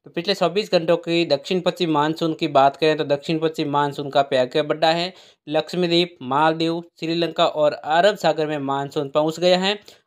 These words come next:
अगले तीन से चार दिनों के दौरान मानसून संपूर्ण दक्षिण पूर्वी बंगाल की खाड़ी, मध्य बंगाल की खाड़ी, संपूर्ण श्रीलंका, केरल, तमिलनाडु, लक्षद्वीप के बाकी बचे इलाकों में आगे बढ़ने की स्थितियां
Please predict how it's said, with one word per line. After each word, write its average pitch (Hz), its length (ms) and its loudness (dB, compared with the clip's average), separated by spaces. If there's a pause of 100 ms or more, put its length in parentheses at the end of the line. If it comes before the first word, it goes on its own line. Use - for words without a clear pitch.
(100)
अगले 202 280 -4
तीन 214 300 -4
से 208 100 -4
चार 185 320 2
दिनों 165 260 -4
के 170 140 -4
दौरान 156 440 2 (300)
मानसून 170 420 -4
संपूर्ण 175 500 -2
दक्षिण 170 380 -2
पूर्वी 170 440 0
बंगाल 160 360 2
की 185 160 -6
खाड़ी, 160 360 0
मध्य 151 340 -2
बंगाल 160 400 0
की 160 160 -10
खाड़ी, 160 360 0
संपूर्ण 160 440 -2
श्रीलंका, 160 560 0
केरल, 160 480 0
तमिलनाडु, 160 720 -4
लक्षद्वीप 160 680 -4
के 160 80 -6
बाकी 151 360 -2
बचे 156 340 0
इलाकों 151 360 0
में 160 120 0
आगे 151 240 0
बढ़ने 151 320 -2
की 160 400 -8
स्थितियां 175 300 -4